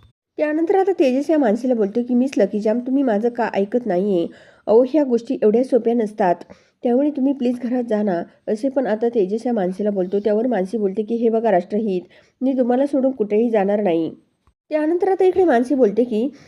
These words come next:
"अहो, तुम्हाला इतक्या दिवसापासून ही शिक्षा देत आहे आणि ती शिक्षा तुम्ही एकटीच भोगताय. इथून पुढे मी ही शिक्षा तुमच्याबरोबर भोगणार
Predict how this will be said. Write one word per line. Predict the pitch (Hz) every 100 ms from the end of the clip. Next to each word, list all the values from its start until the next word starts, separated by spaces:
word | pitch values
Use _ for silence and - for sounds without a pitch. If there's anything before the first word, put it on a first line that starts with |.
| - - _ -
"अहो, | 220 254 294
तुम्हाला | - - 262 285 330 311 262 262
इतक्या | 254 311
दिवसापासून | 254 233 277 269 277 285
ही | 285
शिक्षा | 277 - 247
देत | 214 185 175
आहे | 165 - - -
आणि | 220 254
ती | 254 294
शिक्षा | 285 247 254
तुम्ही | 262 262 214
एकटीच | 208 247 262
भोगताय. | 233 233 165 175 - _ _ -
इथून | 247 330
पुढे | 330 311
मी | 311 302
ही | 302 294
शिक्षा | 294 - 262
तुमच्याबरोबर | 240 233 254 226 233
भोगणार | 233 240 240